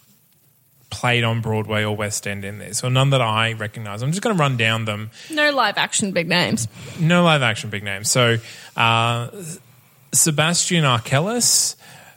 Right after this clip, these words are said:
Speaker 1: Jordian Gelber.
Speaker 2: Yes. Mm-hmm. Yep.
Speaker 1: Ben Forster.
Speaker 2: Oh, Ben.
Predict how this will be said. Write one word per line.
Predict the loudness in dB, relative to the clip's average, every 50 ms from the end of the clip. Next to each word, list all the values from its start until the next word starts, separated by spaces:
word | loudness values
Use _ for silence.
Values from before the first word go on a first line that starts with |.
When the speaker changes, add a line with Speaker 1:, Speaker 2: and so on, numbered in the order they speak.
| _ -8 -2
Speaker 1:
Jordian | 2 4 4 4 4 4 2 2 0 -2 -4 -2
Gelber. | 0 2 2 2 2 2 2 2 2 0 0 -4 -6
Speaker 2:
Yes. | -6 -4 -4 -4 -4 -6 -8 -8 -6 -4
Mm-hmm. | -2 -2 0 0 0 0 0 -2 -6 -6
Yep. | -4 -2 -2 -2 -4 -6 -10 -4
Speaker 1:
Ben | 2 2 4 4 4 2
Forster. | 2 2 4 4 4 4 4 2 2 4 4 4 4
Speaker 2:
Oh, | 6 6 6 6 4 2 -2 -4 0
Ben. | 4 4 4 4 2 -2 -4 -6 -6